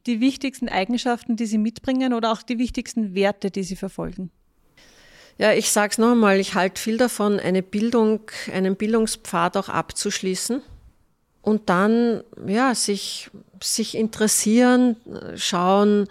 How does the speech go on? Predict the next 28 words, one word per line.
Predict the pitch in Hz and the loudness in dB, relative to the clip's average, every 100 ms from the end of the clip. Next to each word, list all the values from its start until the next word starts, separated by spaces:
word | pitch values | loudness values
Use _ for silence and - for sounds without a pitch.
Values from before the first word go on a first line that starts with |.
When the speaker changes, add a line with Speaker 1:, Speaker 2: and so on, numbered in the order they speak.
| - - | -8 -8
Speaker 2:
Erfahrungen | - 202 190 208 220 208 202 | -4 0 2 2 4 4 4
zu | 196 202 | 2 0
machen, | 190 180 185 196 190 | 2 2 0 -2 -4
Praktika | - 202 - - 214 208 - | -2 -4 -2 -4 0 0 0
zum | 202 | 0
Beispiel. | 190 170 180 - - 190 185 | 0 0 0 -2 -2 0 2
Wir | 196 | 0
bieten | 202 202 - 202 | 0 -2 0 0
sehr | - 185 185 | 2 0 0
viele | 214 202 190 | 2 4 2
Praktika | - - 175 185 - 196 208 190 185 | 0 -2 -2 -2 -6 -4 2 4 4
jedes | 180 175 185 180 - | 2 -2 0 0 0
Jahr | 180 180 | 0 0
an, | 175 175 175 180 - - - - - - | 0 0 0 -2 -12 -20 -18 -18 -18 -12
in | - 196 | -2 0
andere | - 170 196 214 | 2 0 0 -2
Bereiche | 226 196 165 185 - 196 | -2 -2 0 -2 0 0
hineinzuschauen | 190 175 170 185 - 185 - 170 170 175 175 | 0 0 0 -2 -4 -4 -2 -2 0 -2 -4
und | 165 190 202 - | -6 -6 -6 0
dann, | 214 220 220 220 214 - - 214 220 _ - | 2 2 0 -2 -6 -14 -20 -20 -20 _ -8
ja, | 254 208 180 - | -6 -6 -10 -12
und | 208 - | -10 -6
dann | 214 | -4
auszuprobieren. | - 214 - 202 - 170 - 165 165 - - - - | -4 -4 -6 -10 -10 -10 -8 -8 -8 -12 -20 -20 -10
Mit | 190 - | -10 -4
Technik | 196 247 - 294 | -2 -2 -4 -4
und | 254 214 | -2 0
Naturwissenschaften | 190 190 220 240 233 226 220 196 190 - 202 202 | -2 -4 -2 -2 -2 -4 -2 -2 -4 -4 -2 -2